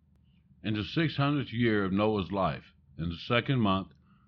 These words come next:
on the seventeenth day of the month, on the same day all the fountains of the great deep burst open, and the floodgates of the sky were opened." So what calendar would have been in use and referenced then?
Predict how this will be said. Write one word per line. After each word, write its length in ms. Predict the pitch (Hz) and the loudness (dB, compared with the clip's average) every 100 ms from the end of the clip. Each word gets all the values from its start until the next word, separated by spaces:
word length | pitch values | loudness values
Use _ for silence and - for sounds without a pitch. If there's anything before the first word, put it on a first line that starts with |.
| _ | _
on 140 | 95 120 | -4 -2
the 100 | 117 | -2
seventeenth 800 | - 139 139 123 139 131 - 120 | 2 2 2 0 0 -2 -4 -2
day 200 | 131 135 | 0 2
of 160 | 87 | 0
the 100 | 87 | -2
month, 300 | 82 78 69 _ _ _ _ _ _ _ - | -4 -4 -8 _ _ _ _ _ _ _ -4
on 160 | 113 | -2
the 140 | 107 98 | 0 -2
same 400 | 147 156 156 143 | 2 4 4 4
day 240 | 120 113 | 4 4
all 480 | - 113 139 143 147 | 2 6 8 8 4
the 120 | 123 | 0
fountains 540 | - 127 127 120 117 | 2 2 2 -2 -4
of 100 | 104 | -2
the 80 | 90 | -2
great 380 | 90 117 120 92 | 0 0 0 -2
deep 300 | 120 113 104 | -2 -2 -4
burst 340 | 110 117 - | -4 -2 -2
open, 400 | 104 87 82 80 76 _ _ _ _ | 0 0 -2 -6 -8 _ _ _ _
and 200 | 98 95 | -2 -2
the 100 | 87 | 0
floodgates 640 | 123 127 117 113 113 - | 2 2 4 2 0 -4
of 60 | |
the 100 | 87 | -8
sky 400 | 85 - 110 95 | -8 0 4 4
were 200 | 90 95 | 4 0
opened." 460 | 95 98 80 - - _ _ _ - _ _ - _ _ - - _ _ _ _ | 0 0 -2 -12 -16 _ _ _ -20 _ _ -20 _ _ -20 -20 _ _ _ _
So 180 | - 147 | 2 4
what 280 | 131 135 - | 6 2 4
calendar 360 | 143 113 107 | 6 6 4
would 200 | 113 110 | 2 2
have 160 | 104 110 | 2 2
been 200 | 107 107 | 0 2
in 200 | 104 101 | 2 4
use 340 | 135 123 113 | 4 4 0
and 260 | - 87 98 | -2 0 2
referenced 520 | 131 123 107 80 - 92 | 2 0 -2 -8 -10 -8
then? 460 | 101 147 87 67 | 0 2 2 -2